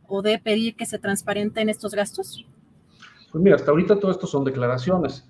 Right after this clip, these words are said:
Speaker 2: de que no se
Speaker 1: Claro.
Speaker 2: les va a dar, habrá que ver si efectivamente no se les da. Nosotros tenemos un ejercicio de fiscalización permanente y habrá que ver si efectivamente eso ocurre. Ahorita son declaraciones, tanto de unos ni, ni de, ni de otros.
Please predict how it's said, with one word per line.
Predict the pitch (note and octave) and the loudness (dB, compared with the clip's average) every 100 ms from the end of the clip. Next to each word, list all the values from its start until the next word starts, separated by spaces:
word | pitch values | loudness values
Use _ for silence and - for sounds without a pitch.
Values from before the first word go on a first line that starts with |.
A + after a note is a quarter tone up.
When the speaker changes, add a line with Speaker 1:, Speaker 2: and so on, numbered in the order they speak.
| _ | _
Speaker 2:
de | A2+ - | -16 -10
que | |
no | A#2+ | -4
se | C3 | -2
Speaker 1:
Claro. | B2+ A#2 | -2 -2
Speaker 2:
les | |
va | B2 | 0
a | C#3+ | 4
dar, | F3+ D3+ A2 | 4 4 -2
habrá | A#2 A#2+ | -6 -6
que | B2 | -2
ver | A#2+ | 0
si | A#2+ B2 | 0 -2
efectivamente | A#2 - C#3 D#3+ A#2+ B2 | -6 -2 0 2 0 0
no | A#2 | -2
se | A#2+ A2+ | -4 -8
les | A#2 | -2
da. | E3 | 0
Nosotros | E3+ B2+ D3 E3 | 2 0 -2 -2
tenemos | - D#3+ D#3+ | -2 -2 0
un | D#3 | -2
ejercicio | D#3 C3 C3+ D3 | -2 -6 -4 -6
de | C#3+ | -8
fiscalización | A#2+ B2 A#2 A#2 B2+ C3 | -12 -10 -8 -8 -8 -4
permanente | C#3+ D#3+ E3+ D#3 C#3 F3+ G3 - _ | -2 -2 0 0 0 0 -2 -4 _
y | B2+ | -4
habrá | A#2+ D3 | -2 0
que | D3+ | 2
ver | D3 | 0
si | C#3+ | -2
efectivamente | - - C3+ B2+ B2 B2 C3+ | -12 -14 -6 -4 -4 -4 -8
eso | C3+ | -8
ocurre. | - G#3+ | -2 2
Ahorita | D3+ D#3+ G3+ | 2 2 0
son | F3 E3 | 0 -4
declaraciones, | - B2+ B2 E3+ G#3+ D#3+ | -2 0 0 2 2 2
tanto | - A#2+ A#2+ | -2 -6 -6
de | A#2+ | -6
unos | B2+ D#3 C#3+ | -4 -4 -4
ni, | B2 | -6
ni | A#2+ A2+ A#2 | -8 -16 -10
de, | A#2+ B2+ | -10 -6
ni | A#2+ | -4
de | B2+ | -2
otros. | F#3 C3 | -2 -4